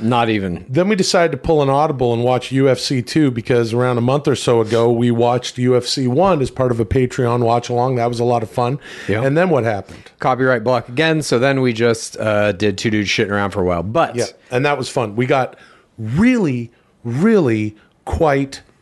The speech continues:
Speaker 2: stoned on
Speaker 1: Yeah.
Speaker 2: marijuana.
Speaker 1: That was pretty fun as well. But what did you think of this movie?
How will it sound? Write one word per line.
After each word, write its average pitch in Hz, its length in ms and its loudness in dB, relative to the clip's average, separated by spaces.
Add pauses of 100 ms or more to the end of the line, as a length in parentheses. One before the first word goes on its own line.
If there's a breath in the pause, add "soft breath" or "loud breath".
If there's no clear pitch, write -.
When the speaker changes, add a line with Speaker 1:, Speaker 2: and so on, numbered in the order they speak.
(140)
Speaker 2:
stoned 127 760 -2
on 113 180 -2
Speaker 1:
Yeah. 110 100 0
Speaker 2:
marijuana. 107 500 0 (100)
Speaker 1:
That 107 160 0
was 110 120 -2
pretty 113 200 0
fun 95 220 -2
as 90 100 -6
well. 120 320 2 (460 loud breath)
But 143 180 0
what 214 220 0
did 214 160 0
you 226 80 2
think 165 240 0
of 139 80 0
this 113 160 -2
movie? 101 320 -2